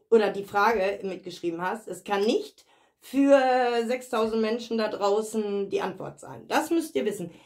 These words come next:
Spür in dich rein, ob's deins ist, ne? Das geht nicht an jeden, aber für den einen oder anderen ist es vielleicht.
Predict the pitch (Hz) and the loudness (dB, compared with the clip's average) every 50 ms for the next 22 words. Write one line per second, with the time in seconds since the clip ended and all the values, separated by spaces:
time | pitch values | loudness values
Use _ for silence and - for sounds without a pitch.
0 | _ _ _ - - - - 254 285 302 320 311 - 277 277 277 254 226 - - | _ _ _ -16 -16 -10 2 4 6 6 6 4 4 2 2 2 0 -2 -8 -6
1 | 214 214 208 196 175 160 160 - 202 202 - - _ - 196 196 208 214 233 226 | -4 -2 -2 -2 -4 -6 -6 -8 -8 -10 -10 -8 _ -4 -2 -2 0 0 -2 -2
2 | - - - 165 151 - - - 190 196 208 254 320 330 - - - - - _ | -4 -6 -8 -8 -8 -8 -10 -8 -4 -2 0 0 0 -2 -6 -16 -20 -20 -6 _
3 | 240 233 226 - - 269 240 247 277 339 392 - - - - 294 339 339 330 311 | -2 -2 0 0 -2 -2 2 4 2 2 2 0 -6 -4 0 2 2 4 4 4
4 | 294 247 208 170 156 151 - - _ _ _ _ - 202 208 214 - - 233 - | 4 4 2 2 0 -6 -12 -14 _ _ _ _ -6 -4 -4 -4 -4 -2 0 0
5 | 240 240 220 214 247 262 277 277 269 247 233 226 240 240 254 262 269 - - 311 | 0 0 0 -2 2 4 4 2 2 0 -4 -4 -4 -2 -2 -2 -4 0 0 0
6 | 311 - 208 175 - - - - 175 151 - 95 98 - - - - - - _ | 0 0 -6 -12 -14 -14 -12 -8 -8 -8 -6 -8 -10 -10 -12 -18 -20 -20 -20 _
7 | - | -20